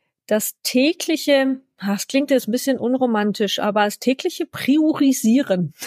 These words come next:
<laughs> Ich bin so ein Mensch, muss ich gestehen, das hat mich bestimmt über die vielen Jahre halt auch geprägt,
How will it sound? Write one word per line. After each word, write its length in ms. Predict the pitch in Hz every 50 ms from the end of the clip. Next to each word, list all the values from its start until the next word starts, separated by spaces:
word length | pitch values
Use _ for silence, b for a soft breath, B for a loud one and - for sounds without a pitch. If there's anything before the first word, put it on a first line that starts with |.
| B B
<laughs> 220 | 302 269 - B B B B B B B B 240 B
Ich 140 | - - _
bin 180 | - 262 302 320
so 120 | - 254
ein 120 | 220 208 214
Mensch, 360 | 196 214 247 302 320 - -
muss 180 | 285 277 262
ich 160 | 277 269 262 -
gestehen, 380 | 262 - - - 240 247 240
das 140 | 233 226 -
hat 180 | 220 214 - -
mich 180 | 233 - -
bestimmt 420 | - 220 - - - 233 226 220 -
über 200 | 226 220 226 202
die 120 | 214 202
vielen 320 | - - 226 226 226 208
Jahre 340 | 208 208 202 190 196 208 190
halt 180 | 202 190 185 -
auch 220 | - 226 226 -
geprägt, 640 | - 285 262 - - - 240 247 254 262 - -